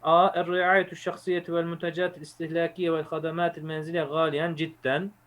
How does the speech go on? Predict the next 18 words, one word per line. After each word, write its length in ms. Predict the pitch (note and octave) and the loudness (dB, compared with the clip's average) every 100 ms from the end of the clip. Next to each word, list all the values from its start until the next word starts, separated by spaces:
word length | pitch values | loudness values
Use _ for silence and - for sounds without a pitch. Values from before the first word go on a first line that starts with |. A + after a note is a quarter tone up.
| _ _ _ _ | _ _ _ _
Alakasız 640 | C#3+ E3+ F3 F3 - F3 D3 | -4 2 2 2 -4 -4 -2
gördüm. 340 | C3+ B2 D#3+ | 0 0 -2
Hasbet 400 | F3 F#3+ - F3 | 0 0 -2 -4
takrir 360 | E3+ E3 F3+ F3+ | -2 -2 -2 -4
ennel 440 | F3+ F3+ E3 D#3 | -4 -2 -2 -2
kilogram 440 | D#3+ E3 D#3 E3+ F3 | -2 -2 0 0 0
minel 260 | D#3+ D#3 | -2 -2
hubz 420 | D3+ E3 F3 F3 - _ _ _ - | -2 -2 -4 -6 -20 _ _ _ -10
yetekellefu 1000 | D3 D#3+ - F3 E3 D#3+ D#3 F3+ F#3 F#3 _ _ _ _ _ _ _ _ | -6 -6 -2 0 2 0 0 2 2 2 _ _ _ _ _ _ _ _
selase 480 | - C3+ D3+ D#3 D#3+ | -10 0 2 4 0
nokta 260 | D3 - | -4 -4
nokta 260 | D#3 D3+ - | -6 -6 -4
dolara 380 | D3+ D3+ D3 D3 | 0 2 2 0
fil 140 | D3 | -6
medine. 720 | C#3 C#3 C3 C#3+ B2+ A#2 E3 - _ _ _ _ _ - | -8 -6 -4 -2 0 0 0 -6 _ _ _ _ _ -8
Yani 320 | D3 D#3 D#3+ - | -4 -4 -4 -2
özel 420 | D#3+ E3+ F#3+ E3+ | 2 4 4 4
bir 320 | F3 E3 - | 0 -2 -12